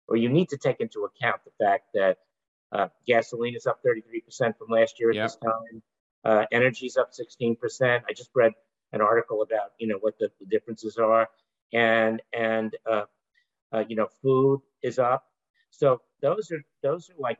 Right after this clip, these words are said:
Speaker 1: non-discretionary, right?
Speaker 2: Yeah.
Speaker 1: You need to have that. So for, for middle and lower income consumers, that's gonna bite into their discretionary income.
Speaker 2: Yeah.
Speaker 1: And you, you know, you're gonna say to yourself,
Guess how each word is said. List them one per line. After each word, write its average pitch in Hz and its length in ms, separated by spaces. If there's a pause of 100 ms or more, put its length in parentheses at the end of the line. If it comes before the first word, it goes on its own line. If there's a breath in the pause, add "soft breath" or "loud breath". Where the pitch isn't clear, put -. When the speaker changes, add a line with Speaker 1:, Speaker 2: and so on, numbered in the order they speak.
Speaker 1:
non-discretionary, 127 800 (260)
right? 104 320
Speaker 2:
Yeah. 104 340 (260)
Speaker 1:
You 143 60
need - 140
to 120 60
have 135 260
that. - 220
So 117 260 (440)
for, 120 240 (260)
for 120 280
middle 147 420
and 135 100
lower 127 240
income 117 280
consumers, 180 480
that's 139 200
gonna 131 240 (380)
bite 123 220
into 127 220
their 117 140
discretionary 113 680
income. 160 320 (380)
Speaker 2:
Yeah. 104 240
Speaker 1:
And 113 80 (680)
you, 113 200
you 135 100
know, 127 100
you're 117 160
gonna 131 200
say 151 200
to 151 60
yourself, 135 280